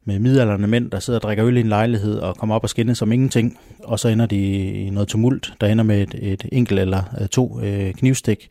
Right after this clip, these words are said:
og så er der en, der dør af det. Det begyndte sådan at, at træde frem. Så begyndte jeg at få en fornemmelse af, af sådan noget som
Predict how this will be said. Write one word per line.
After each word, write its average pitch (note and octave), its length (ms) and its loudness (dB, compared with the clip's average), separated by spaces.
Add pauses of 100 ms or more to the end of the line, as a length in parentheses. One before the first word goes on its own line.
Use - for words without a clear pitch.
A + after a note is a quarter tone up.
(260)
og A2 120 0
så A2 80 0
er G2+ 40 -6
der A2 80 4
en, G#2 80 0
der G2+ 60 2
dør G#2+ 240 2
af G2 60 0
det. F#2+ 160 -4
Det - 80 -2
begyndte A#2+ 240 0
sådan G#2 280 0
at, G2+ 280 -4
at G#2+ 60 -2
træde G2+ 260 0
frem. G#2 260 -4 (1160)
Så - 140 0
begyndte B2 260 2
jeg F#2+ 60 2
at - 60 -2
få B2+ 100 2
en G2+ 80 2
fornemmelse A2 420 2
af, G2 480 0
af F#2 80 -2
sådan A2 140 -2
noget G#2+ 300 2
som F2+ 380 -4